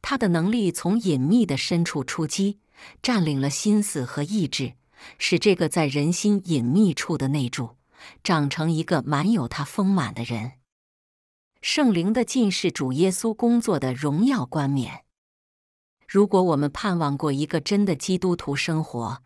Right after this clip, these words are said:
就必须得着圣灵的进，而且知道自己是已经得到了。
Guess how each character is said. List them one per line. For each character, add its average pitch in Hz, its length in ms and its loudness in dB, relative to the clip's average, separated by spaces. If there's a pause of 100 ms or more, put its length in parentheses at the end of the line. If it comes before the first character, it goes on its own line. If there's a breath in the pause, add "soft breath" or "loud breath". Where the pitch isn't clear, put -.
(300 loud breath)
就 180 160 2
必 185 200 0
须 214 240 0
得 131 200 -2
着 127 120 -6
圣 165 320 0
灵 135 220 -2
的 160 80 0
进， 156 300 -2 (560 loud breath)
而 233 160 2
且 185 180 0
知 - 220 0
道 233 160 -2
自 - 260 -2
己 131 180 -6
是 180 200 -4
已 127 180 -6
经 160 240 -2
得 123 220 -4
到 123 240 -4
了。 - 240 -16